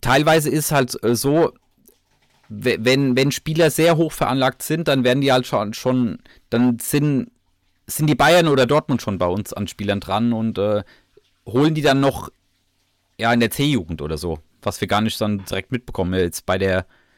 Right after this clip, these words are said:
ich glaub, bei der U siebzehn war dann so das Ausnahmetalent, äh, Karl, der kommt, glaub ich, aus Aschaffenburg, war in der Jugend auch bei uns und, äh, spielt bei den Bayern aktuell.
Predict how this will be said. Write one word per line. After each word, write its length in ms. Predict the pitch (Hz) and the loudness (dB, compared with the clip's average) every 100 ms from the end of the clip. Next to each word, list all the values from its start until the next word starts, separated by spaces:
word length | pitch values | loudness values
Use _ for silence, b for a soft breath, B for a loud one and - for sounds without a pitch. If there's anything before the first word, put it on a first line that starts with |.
| _ _ | _ _
ich 120 | - | -8
glaub, 220 | 107 104 | -4 -2
bei 100 | 104 | 0
der 100 | 107 | 0
U 100 | 113 | 0
siebzehn 640 | - 156 - 165 143 139 123 | -2 -4 -2 -2 0 0 2
war 180 | 120 117 | 2 2
dann 220 | 117 117 | 2 2
so 160 | 117 110 - b b b b _ _ | 0 -2 -6 b b b b _ _
das 500 | - - 113 107 - | -20 -8 -4 -4 -2
Ausnahmetalent, 1000 | 123 135 139 127 131 135 120 120 127 113 | 0 0 2 2 2 2 2 4 2 0
äh, 280 | 113 110 107 | 0 0 -2
Karl, 540 | - 110 123 151 165 b b b | -2 2 4 4 2 b b b
der 80 | - | -8
kommt, 220 | - 120 | -4 -2
glaub 160 | - 123 | 0 0
ich, 80 | 117 | 0
aus 180 | 101 113 | 0 0
Aschaffenburg, 540 | 113 127 131 151 131 | 0 0 0 0 0
war 160 | 117 123 | 2 2
in 60 | |
der 80 | 123 | 4
Jugend 240 | 123 131 | 2 0
auch 120 | 113 117 | -2 0
bei 240 | 107 123 | 0 0
uns 380 | 123 156 156 - b b b _ _ | 0 -4 -6 -14 b b b _ _
und, 340 | - 123 123 175 | -2 0 2 2
äh, 220 | 110 113 | 2 2
spielt 240 | - 120 | 0 -2
bei 100 | 117 | 2
den 100 | 113 | 2
Bayern 280 | 113 123 131 | 4 4 4
aktuell. 440 | 85 - 69 71 | 0 -4 -8 -8